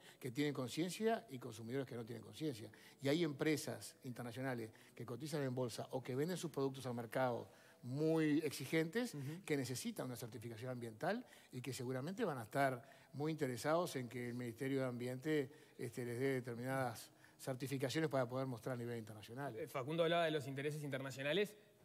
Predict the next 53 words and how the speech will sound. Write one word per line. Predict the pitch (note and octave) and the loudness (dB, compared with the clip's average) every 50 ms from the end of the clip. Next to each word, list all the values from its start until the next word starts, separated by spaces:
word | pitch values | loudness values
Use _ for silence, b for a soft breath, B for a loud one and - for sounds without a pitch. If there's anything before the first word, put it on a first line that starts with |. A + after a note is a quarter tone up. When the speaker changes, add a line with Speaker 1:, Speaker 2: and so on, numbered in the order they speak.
| - | -10
Speaker 2:
En | - B2 D3+ | -4 -2 -2
este | E3+ - E3 | 0 0 2
caso, | D3 D#3+ F#3 E3+ G#3+ | 4 4 2 4 2
lo | F#3 D3 B2+ | 0 0 0
que | A#2+ B2 | -2 -4
se | A#2 - D3+ | -2 -2 0
ha | |
manejado | D#3 E3 D3 B2+ - - C#3+ E3 G3+ G#3+ E3+ | 0 0 0 -2 -2 0 2 2 4 4 2
es | D3 C3+ C3+ | 0 0 -4
que | - C3 A#2+ A#2+ | -6 -8 -6 -6
los | A#2 A#2 - | -6 -6 -8
artículos | B2+ A#2 A#2 B2+ E3 F3 D3+ D3+ C3 A#2+ A2+ - - - - _ | -8 -10 -4 -2 -2 -2 0 -2 -2 -2 -4 -6 -10 -18 -16 _
que | - A2+ | -14 -12
finalmente | - B2 A#2+ B2+ C3+ C#3+ C#3+ C#3 B2+ | -8 -6 -6 -4 -2 -2 -4 -4 -6
se | C3 B2 | -8 -4
sacaron | A2+ B2 A#2+ C3 C3 B2 A#2+ A#2 | -4 -2 0 0 0 0 -2 -6
referidos | A2 - A#2+ B2 B2+ - | -6 -6 -6 -6 -4 -4
al | B2+ A#2+ A#2 | -6 -6 -4
snap | B2 C3+ E3 G3 - | -2 -2 -2 -2 -2
fueron | - D#3 D#3+ E3+ | -2 -2 0 0
intereses | D#3+ C#3+ C3 C3+ D3+ C#3+ G3 G3 - - - - _ _ _ _ - _ _ _ - | -2 -2 -2 -2 0 0 0 -2 -2 -4 -18 -20 _ _ _ _ -20 _ _ _ 0
particulares | - D#3+ F3 - - D#3+ C3 C3 B2+ C3 C3+ D3 F3+ G#3+ G#3+ G3+ - - - - | 2 4 4 4 2 0 -2 0 0 2 2 4 4 2 0 -2 -8 -18 -18 -10
que | - C3 C#3 E3+ F#3 F3 C#3 - - - - - - - - - | -4 0 0 2 0 0 -2 -6 -14 -20 -20 -20 -20 -20 -20 -8
terminaron | - B2 A2 B2 C3 C3 C3+ D#3 F3+ F3 D3 | -8 -8 -6 -4 -2 -2 0 0 0 0 0
con | D3 C#3+ D3 D#3 D#3 D3 | 0 0 0 0 0 -2
la | C3+ | -2
introducción | B2+ B2+ B2 B2 B2 - - D3 D3 | -2 -4 -6 -8 -8 -4 -4 -4 -2
de | C3+ C3 | -2 -4
esos, | B2 - C3+ B2 A#2 - - - | -4 -4 -6 -6 -6 -8 -14 -16
este, | - A2+ - - A2+ - A2 | -14 -14 -12 -10 -10 -10 -6
Speaker 1:
Sí, | - C#4+ C#4+ - | -2 0 0 2
Speaker 2:
artículos | C3 C3 C3+ C3+ D3+ D3+ C#3+ D3+ - A#3+ A#3 | 2 0 0 -2 -4 -2 0 2 2 2 2
Speaker 1:
yo, | - C#3+ | 2 0
Speaker 2:
a | |
último | C#3+ D3 D3 C#3 C3 B2+ | 0 0 0 -2 -2 -2
momento, | C3 D3 D3 C3 C#3+ | -2 -2 -2 0 4
Speaker 1:
lo | D#3+ | 4
Speaker 2:
¿no? | D#3 | 6
Speaker 1:
hablamos | D#3 F3+ G3 F#3+ F3 D3 | 6 6 6 4 4 2
acá | C#3+ B2+ B2+ C3 | 2 4 4 4
en | C3 B2+ | 2 4
un | B2+ | 2
momento. | A#2+ A#2 A#2 A#2 - A#2 A#2+ | 0 0 -2 -4 -2 -4 -4
Speaker 2:
Sí. | - E3+ | -4 -2
Speaker 1:
Yo | D3+ D3+ | 0 2
creo | F3 F3+ E3+ | 2 2 4
que | E3 D3+ | 4 2
el, | C3+ C3+ - C3 - | 4 4 0 0 2
el | C3+ B2 A2+ | 0 0 0
tema | C3 C#3 C#3+ C#3 | 0 0 2 2
de | B2+ B2 | 0 0
los | A#2 A2+ A2+ A#2 B2 G#2+ | -2 -4 -4 -6 -6 -6
artículos | A#2+ G#2+ G#2+ C#3+ C#3+ D#3+ D3 C3+ A#2 - | -6 -6 -6 -2 0 2 2 2 0 -4